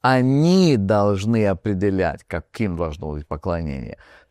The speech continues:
Философия, как подходить к этому делу, места Писания, которые объясняют это, практика,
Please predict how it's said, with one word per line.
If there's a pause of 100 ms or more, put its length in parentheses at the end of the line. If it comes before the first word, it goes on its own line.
Философия,
как
подходить
к
этому
делу,
места
Писания,
которые
объясняют
это,
практика,